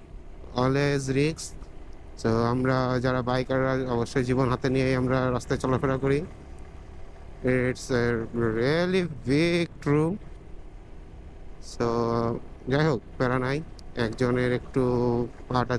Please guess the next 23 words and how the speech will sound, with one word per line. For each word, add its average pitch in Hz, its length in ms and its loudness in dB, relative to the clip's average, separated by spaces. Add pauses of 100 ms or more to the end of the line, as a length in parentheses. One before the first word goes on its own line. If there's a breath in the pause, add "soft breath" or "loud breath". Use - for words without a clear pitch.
ছিলে 156 240 2
গেছে। 139 200 0 (960 loud breath)
তো, 147 80 4 (280)
যে, 165 80 0 (380)
যে 170 100 6 (180)
স্পিডে 240 320 2 (100)
পড়ছে, 196 380 2 (1300)
আল্লাহ 180 300 4
বাঁচাই 185 260 2
দিছে, 170 180 0 (120)
এর 156 160 -2
থেকে 185 180 2
আরো 185 160 2
বড় 151 200 4
ক্ষতি 156 200 0
হতে 131 200 0
পারতো। 117 260 -2 (440)
আল্লাহর 143 520 2
কা-, 139 180 -4 (500)
সবাইকে 139 300 2
বাঁচাইছে, 139 380 0 (180)
be 131 80 2 (100)
safe, 139 300 0